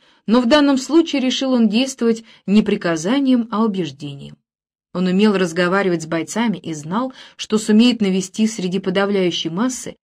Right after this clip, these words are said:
бывших партизан железную дисциплину,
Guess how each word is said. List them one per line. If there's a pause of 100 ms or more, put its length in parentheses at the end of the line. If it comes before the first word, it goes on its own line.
(200)
бывших
партизан
железную
дисциплину,